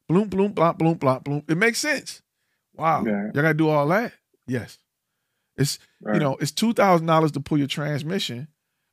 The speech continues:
Speaker 1: because we need to, you know,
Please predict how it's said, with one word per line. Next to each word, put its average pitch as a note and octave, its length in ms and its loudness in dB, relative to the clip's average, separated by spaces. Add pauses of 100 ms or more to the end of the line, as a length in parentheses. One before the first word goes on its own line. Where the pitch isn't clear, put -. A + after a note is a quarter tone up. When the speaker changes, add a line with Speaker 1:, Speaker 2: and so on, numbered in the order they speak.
Speaker 1:
because D#3+ 280 0
we F#3 160 -2
need G3 240 -4
to, C3+ 240 -2 (840)
you F3+ 80 -2
know, B2 320 2